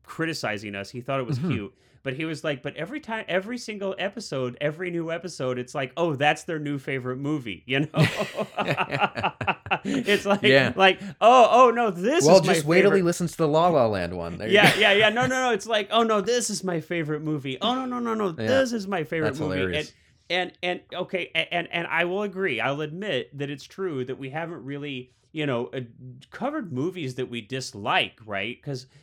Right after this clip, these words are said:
Speaker 1: uh, eh, eh, which isn't to say that you can't learn a lot from movies that you dislike. Oh my gosh,
Speaker 2: Mm-hmm.
Speaker 1: you absolutely can. I mean, you know, there are things that you can learn from poorly executed films, from films that miss their mark,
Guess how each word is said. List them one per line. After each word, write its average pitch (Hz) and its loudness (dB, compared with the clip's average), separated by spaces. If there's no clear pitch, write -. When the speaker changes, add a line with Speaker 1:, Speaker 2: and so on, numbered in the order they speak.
Speaker 1:
uh, 120 -4
eh, - -8
eh, 131 -8
which 156 -4
isn't 175 -6
to 151 -10
say 151 -6
that 139 -8
you 147 -6
can't 143 -6
learn 185 -2
a 302 -4
lot 90 -6
from 107 -10
movies 98 -10
that - -16
you 98 -16
dislike. 101 -12
Oh 175 -6
my 123 -6
gosh, 147 -6
Speaker 2:
Mm-hmm. 104 -6
Speaker 1:
you 113 -8
absolutely 135 -8
can. 165 -8
I 98 -8
mean, 104 -10
you 123 -8
know, 104 -8
there 131 -2
are 131 0
things 165 -8
that - -12
you 135 -12
can 127 -8
learn 139 -6
from 117 -10
poorly 131 -8
executed 123 -12
films, 127 -8
from 98 -14
films 131 -10
that - -16
miss 123 -10
their 117 -12
mark, 123 -8